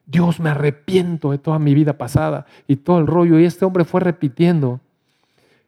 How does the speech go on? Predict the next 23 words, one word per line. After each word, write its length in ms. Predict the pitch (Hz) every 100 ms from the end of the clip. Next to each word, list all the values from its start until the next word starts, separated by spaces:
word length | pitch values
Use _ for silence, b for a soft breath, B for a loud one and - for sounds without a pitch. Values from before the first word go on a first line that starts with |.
| _ _ _
Oiga, 200 | 175 196
yo 100 | 185
estaba 240 | 185 202 190
de 120 | 156 165
lo 100 | 170
más 320 | 196 208 -
feliz 640 | - 151 123 139 160 131
del 140 | 113
mundo, 200 | 127 151
porque 160 | 139 131
había 160 | 160 202
trabajado 500 | 196 170 170 214 185
por 220 | 170 160
muchos 800 | 190 226 453 466 - 160 - 175
meses 720 | 180 226 240 - - 139 -
y 80 | 165
meses 460 | 170 208 208 170
compartiéndole 640 | - 156 139 135 175 180 165
la 160 | 131
palabra 420 | 127 123 139 143 127
en 80 |
el 80 | 113
hospital. 480 | 107 - 110 127